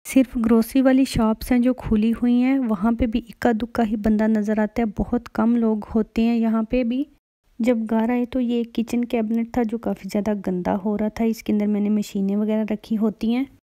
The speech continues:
कल टमाटरों का प्यूरे बनाने के लिए ग्राइंडर निकाली थी, तो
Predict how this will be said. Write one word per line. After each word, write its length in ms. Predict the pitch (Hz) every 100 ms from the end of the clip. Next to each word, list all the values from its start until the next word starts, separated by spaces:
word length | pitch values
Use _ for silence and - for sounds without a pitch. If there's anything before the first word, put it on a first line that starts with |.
| _ -
कल 160 | 247 240
टमाटरों 420 | 254 240 233 240
का 120 | 247
प्यूरे 300 | 240 233 220
बनाने 340 | 214 233 226 226
के 100 | 233
लिए 180 | 220 240
ग्राइंडर 440 | 220 214 196 196
निकाली 500 | 208 226 220 208 202 214
थी, 280 | - 233 233
तो 340 | 233 208 -